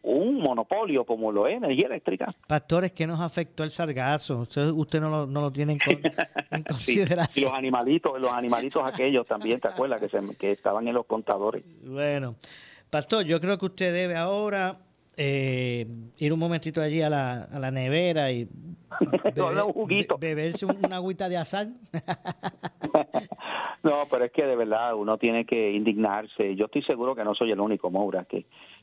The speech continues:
Speaker 1: que uno se indigna cuando uno ve que lo único que se les ocurre a estos políticos es seguirnos espetando impuestos al pueblo por la, por la, por la, por los malos manejos y las responsabilidades de ellos. O sea, no, no, no, no. Yo creo que aquí,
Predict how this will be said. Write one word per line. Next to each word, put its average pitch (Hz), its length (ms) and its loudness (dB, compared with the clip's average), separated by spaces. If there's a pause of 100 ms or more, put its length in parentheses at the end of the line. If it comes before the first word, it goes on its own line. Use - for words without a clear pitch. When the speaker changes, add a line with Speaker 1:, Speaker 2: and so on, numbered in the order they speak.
Speaker 1:
que 107 80 4
uno 117 160 2
se - 100 -2
indigna 117 460 2
cuando 104 240 -2
uno 117 180 2
ve 117 220 -2 (360)
que 110 140 2
lo 101 80 4
único 123 220 0
que 147 100 -2
se 147 100 0
les 135 140 0
ocurre 120 600 0 (180)
a 92 160 0
estos - 220 -4
políticos 110 720 -2 (260)
es 107 120 2
seguirnos 117 380 0
espetando 110 540 -2
impuestos 107 600 -2
al 92 140 -4
pueblo 95 600 0 (640)
por 117 140 2
la, 104 140 -2
por 117 240 -2
la, 104 100 -2
por 110 220 -4
la, 98 180 -2
por - 180 -2
los 104 140 -2
malos 123 280 -2
manejos 120 500 0
y - 20 -4
las 107 140 0
responsabilidades 104 1120 -2 (420)
de 98 100 4
ellos. 104 220 4
O - 100 -2
sea, 98 120 0
no, 107 320 0
no, 117 120 2
no, 117 140 4
no. 107 220 4
Yo 110 160 2
creo 123 160 0
que 151 80 0
aquí, 143 420 2